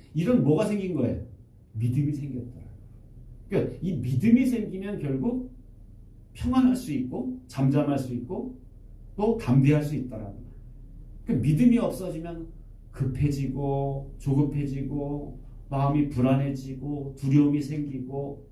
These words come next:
뭐 어찌할 바를 못-, 몰라서 방황하게 되고 이렇게 되는 거예요. 그래서 오늘 우리의 삶 가운데 특별히 하-, 하나님의 손이 나와 함께한다면 내 앞에 놓인 홍해,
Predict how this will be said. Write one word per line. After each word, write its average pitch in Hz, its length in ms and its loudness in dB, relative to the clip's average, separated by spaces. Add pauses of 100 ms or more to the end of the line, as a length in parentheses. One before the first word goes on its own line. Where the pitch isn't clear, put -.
(240)
뭐 147 460 -2
어찌할 151 520 4
바를 156 280 -2
못-, 127 360 -2
몰라서 151 400 2
방황하게 143 640 0
되고 143 380 -8 (100)
이렇게 180 280 4
되는 120 260 -4
거예요. - 140 -16 (460)
그래서 135 420 -2 (200)
오늘 135 240 8
우리의 127 280 6
삶 131 260 -2
가운데 120 520 -2 (340)
특별히 131 540 0 (340)
하-, - 200 -10 (260)
하나님의 214 440 -2
손이 151 340 2
나와 110 300 0
함께한다면 101 800 -4 (560)
내 113 120 0
앞에 113 260 2
놓인 120 260 4
홍해, 147 460 0